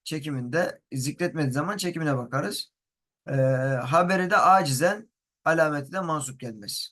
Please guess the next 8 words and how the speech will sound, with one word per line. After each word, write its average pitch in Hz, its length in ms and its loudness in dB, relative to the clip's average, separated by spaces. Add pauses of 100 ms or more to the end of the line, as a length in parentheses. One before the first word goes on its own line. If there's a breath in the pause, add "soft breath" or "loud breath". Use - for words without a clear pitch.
(920)
Kânel 233 380 4
veledü 233 460 2 (840)
muhtacen 220 800 0 (240)
ilel 226 340 -4 (640)
inayeti 202 640 0
ümmihi. 139 520 -4 (320)
Evet. 135 440 0 (3250)
Çocuk 233 500 -2